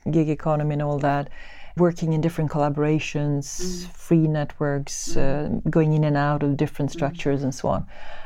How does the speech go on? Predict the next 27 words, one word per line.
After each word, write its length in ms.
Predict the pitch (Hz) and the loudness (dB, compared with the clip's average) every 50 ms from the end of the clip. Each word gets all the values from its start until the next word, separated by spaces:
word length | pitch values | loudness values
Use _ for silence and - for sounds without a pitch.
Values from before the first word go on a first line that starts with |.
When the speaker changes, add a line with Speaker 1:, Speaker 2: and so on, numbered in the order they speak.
| - - - - | -8 -10 -12 -10
Speaker 1:
What 320 | - - 156 180 226 247 | -6 -4 2 4 4 4
about 220 | 277 254 254 233 - | 4 2 0 0 0
that 240 | 202 185 180 - - | 0 -2 -2 -2 -2
togetherness 800 | - 190 165 - 190 180 180 170 180 170 165 160 156 160 - - 151 | -2 -2 0 2 2 2 2 2 2 2 2 2 0 -4 -4 -4 -2
there? 640 | 147 165 208 226 180 - - - - 160 160 - - - | 0 2 2 2 2 0 -2 -4 -4 -8 -10 -8 -2 2
Speaker 2:
Mm. 240 | 180 180 170 170 180 - - - - - - - - | 4 4 4 2 0 -8 -18 -20 -20 -20 -20 -20 -20
I'm 420 | - - - - - - - 240 | -18 -18 -18 -18 -8 -2 2 2
not 140 | 285 277 - | 2 2 0
sure. 320 | - - 262 185 156 165 - - - - _ _ - | 0 2 4 4 4 2 -2 -8 -18 -20 _ _ -4
There 100 | - 190 | -2 0
hasn't 400 | 180 196 208 196 - 196 175 - | 4 4 2 2 0 -4 -4 -2
really 200 | 180 175 165 165 | 0 0 0 0
been, 320 | 160 - 170 165 160 160 156 | 0 0 0 0 0 0 -2
um, 640 | - 156 151 151 156 156 151 156 156 151 151 147 - - - - - - - - - | -2 -2 -4 -4 -4 -4 -6 -4 -4 -4 -6 -6 -10 -14 -18 -18 -18 -18 -10 -6 -6
economic 520 | 170 - - 196 185 180 175 170 165 - | -4 -2 0 2 4 4 4 2 0 -2
setback 520 | - - 180 165 - - - - - - | -4 -6 -6 -6 -4 -4 -4 -4 -4 -6
yet. 380 | - - - - - - - - - - - - - - - - - - - - - - - - - - - - | -8 -8 -8 -8 -12 -16 -14 -14 -14 -14 -16 -16 -16 -14 -12 -12 -12 -12 -10 -12 -12 -10 -12 -14 -14 -14 -14 -4
So 200 | - - 180 175 | 0 2 4 4
we'll 140 | 180 180 | 4 2
see 380 | 175 - - - 208 208 208 196 | 0 -2 -2 0 2 2 2 2
how 180 | 170 175 175 170 | 2 0 0 0
that 220 | 165 170 160 - | 0 0 -2 -2
affects 720 | - - - - 220 196 - - - - - - - - - - | -6 -10 -2 0 0 0 0 -4 -12 -16 -14 -12 -12 -12 -10 -4
that. 220 | - - - - - | -4 -2 -2 -4 -6
Speaker 1:
Mm. 100 | - - - | -14 -12 -8
Speaker 2:
But 120 | - 175 165 | -4 0 2
I, 200 | 175 180 180 | 2 2 2